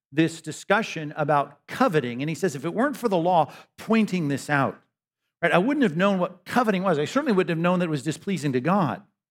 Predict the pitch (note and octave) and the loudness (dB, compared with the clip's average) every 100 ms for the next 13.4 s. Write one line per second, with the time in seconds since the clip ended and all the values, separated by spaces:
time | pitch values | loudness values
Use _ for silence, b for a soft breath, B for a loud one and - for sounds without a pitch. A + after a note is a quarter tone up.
0 | _ _ _ - F#3+ - - G3+ A#3 G3 | _ _ _ 2 2 2 -4 0 2 2
1 | C#4+ G#3+ D3+ C#3 A#3 A3+ - A#3+ F3 B2+ | 4 4 2 0 2 0 0 0 0 0
2 | G#3+ G#3 F3 - A#3 G3+ D#3 D#3+ B3 D4 | 0 2 0 2 0 2 0 2 4 2
3 | - E3+ C3+ D3 D#3 D3+ E3+ F3 F3+ D#3+ | 2 2 4 4 0 0 0 2 0 2
4 | F3 - - G3 D#3+ C3 C3 B2 F3 C#3+ | -2 -2 0 2 2 -2 -6 0 2 2
5 | B2+ A2 G2+ D2+ _ _ _ - F3+ G3+ | -2 -2 -2 -4 _ _ _ -2 2 2
6 | F#3 E3+ D#3 G#3+ C#4 - G3 D3 G#3 F#3+ | 4 4 6 4 2 -2 -6 0 0 2
7 | E3 - F#3 E3 E3+ E3+ - A#3 G3 C#3 | -2 -4 -4 -4 -4 -8 -8 -4 -4 0
8 | G3+ F3 - D#3+ A#3+ B3+ C4 G#3 - A#3+ | 0 0 0 0 0 2 0 -2 -4 -4
9 | G#3+ F#3 G3 G3+ G3 - B B F3 D#3 | 0 0 2 2 0 0 B B -2 0
10 | F#3 F#3+ - E3+ B3+ B3 E3 - D#3+ - | 2 2 2 2 2 0 -2 0 -2 2
11 | F#3 D3 C#3+ - C3 D#3 F3 C3+ F#2+ - | 0 2 -4 -2 2 2 2 -2 -4 -8
12 | _ _ _ F#3 C#3 - C#3 B2+ C#3+ G3+ | _ _ _ 2 2 -2 -2 0 0 0
13 | A3+ G3 A2+ F2+ | 0 -6 -6 -10